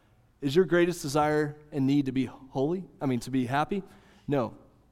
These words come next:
It's the need for eternal joy that goes beyond what we, we face right now. A holy people, are they religious people? Not just outward religion, but transformed from the inside out. Segmented,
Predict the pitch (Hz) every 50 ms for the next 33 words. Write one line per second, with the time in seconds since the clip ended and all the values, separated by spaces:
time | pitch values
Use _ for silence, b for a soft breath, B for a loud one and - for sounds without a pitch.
0 | _ _ - - 127 123 - - - - - - - 190 135 127 131 143 143 143
1 | 135 - - 131 120 117 - - - - 135 127 127 110 101 104 104 117 110 104
2 | 104 104 95 87 101 117 113 104 - - 110 113 113 113 113 117 110 107 101 107
3 | 110 113 107 _ _ - - 123 110 104 - 123 110 104 - - 113 104 87 107
4 | 117 113 110 107 107 - b b b b b b b b b b b b b b
5 | _ _ _ _ - - - _ _ _ _ _ _ _ - 117 135 170 180 170
6 | - - 170 180 170 202 165 135 131 131 123 120 123 120 120 131 143 185 202 -
7 | - 208 226 226 - 277 262 226 - - - - _ _ _ _ _ _ _ _
8 | _ _ _ - 180 196 170 147 131 123 - - 127 135 113 85 110 113 104 107
9 | - - 123 110 104 110 107 104 110 110 107 104 101 107 110 - - - - -
10 | - - 170 160 151 - - - - - 151 139 127 117 110 110 - - 131 120
11 | 117 110 - 117 123 120 120 - - 117 113 110 113 117 117 110 - - - -
12 | _ _ _ _ _ _ _ _ _ _ _ _ _ _ _ - - - - 175
13 | 180 180 190 202 202 196 196 196 196 165